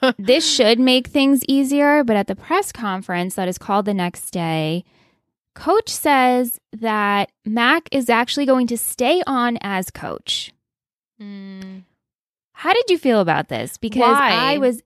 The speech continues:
Speaker 2: <laughs>
Speaker 1: angry about this.
Speaker 2: Same. I was angry. I think what I was expecting him to say was, "We don't tolerate racism. I apologize.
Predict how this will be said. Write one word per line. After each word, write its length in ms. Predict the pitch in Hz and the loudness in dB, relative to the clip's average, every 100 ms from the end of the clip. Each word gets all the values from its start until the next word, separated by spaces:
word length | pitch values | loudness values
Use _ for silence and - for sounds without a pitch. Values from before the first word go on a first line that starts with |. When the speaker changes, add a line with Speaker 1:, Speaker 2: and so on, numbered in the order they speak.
| _ | _
Speaker 2:
<laughs> 80 | |
Speaker 1:
angry 800 | 277 240 208 214 190 170 147 147 - | -6 -2 2 4 4 2 2 0 -2
about 420 | 180 151 135 - | -2 0 -2 -2
this. 520 | 104 92 170 - - _ | -6 -6 -8 -12 -18 _
Speaker 2:
Same. 420 | - 220 131 - - | -6 -4 -4 -6 -10
I 100 | - | -6
was 160 | 202 196 | -6 -4
angry. 420 | 170 175 185 180 | -6 -6 -6 -2
I 140 | 170 240 | 0 0
think 360 | 285 285 254 _ - - | -2 -4 -6 _ -20 -12
what 120 | - 254 | -4 0
I 160 | 247 | 2
was 160 | 370 415 | 2 -2
expecting 680 | 311 - - 208 220 - 277 | -6 -8 -4 -2 -2 -4 -8
him 240 | 277 294 | -6 -6
to 160 | 285 302 | -6 -8
say 640 | - 294 277 277 277 285 | -6 -2 0 0 0 -2
was, 800 | - 196 196 190 185 190 185 185 - _ _ _ | -6 -8 -4 -2 -2 -2 -6 -10 -12 _ _ _
"We 320 | 175 180 247 | -20 -6 -4
don't 180 | 330 339 | -2 -4
tolerate 640 | 269 277 247 240 226 220 202 | -2 0 0 0 0 -2 -2
racism. 960 | 208 202 - 208 196 196 196 196 190 - 214 _ _ _ | -4 -4 -4 -6 -4 -4 -4 -6 -12 -20 -20 _ _ _
I 200 | 202 254 | 0 0
apologize. 1300 | 302 233 254 247 233 220 220 214 214 208 208 208 | 0 -2 2 4 2 0 0 2 2 2 0 -4